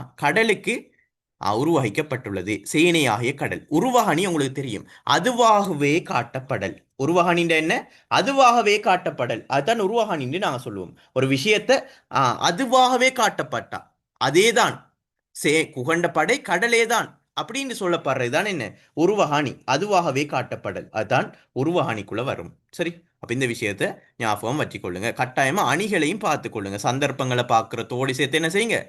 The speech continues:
அணிகளையும் பார்த்துக்கொள்ளுங்க புள்ள. ரைட், ஓகே.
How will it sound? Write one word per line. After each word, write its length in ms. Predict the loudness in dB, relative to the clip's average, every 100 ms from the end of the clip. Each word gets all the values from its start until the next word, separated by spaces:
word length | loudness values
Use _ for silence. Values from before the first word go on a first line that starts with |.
| -14 _ -6
அணிகளையும் 540 | -2 0 0 -2 -2
பார்த்துக்கொள்ளுங்க 520 | -4 -4 -6 -4 -4
புள்ள. 200 | -4 -6 -8 -12 _
ரைட், 260 | -8 -8 -12 _ _ _
ஓகே. 220 | -14 -14